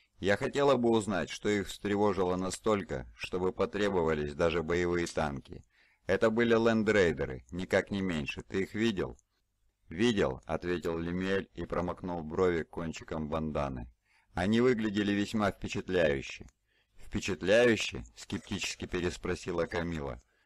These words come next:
"Больше, чем впечатляюще, просто изумительно". "Ладно, пусть будет изумительно, но я не настолько любопытен. Я уверен,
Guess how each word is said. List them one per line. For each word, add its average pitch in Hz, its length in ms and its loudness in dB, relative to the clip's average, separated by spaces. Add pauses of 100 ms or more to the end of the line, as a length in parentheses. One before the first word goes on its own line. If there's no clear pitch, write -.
(240)
"Больше, 120 400 4
чем 98 220 -4
впечатляюще, 87 880 0
просто 110 460 0
изумительно". 95 720 0 (520)
"Ладно, 95 560 4 (120)
пусть 127 240 2
будет 120 320 4
изумительно, 98 840 0 (120)
но 98 120 -4
я 117 140 4
не 120 140 4
настолько 120 500 2
любопытен. 87 720 -2 (460)
Я 101 220 4
уверен, 117 500 6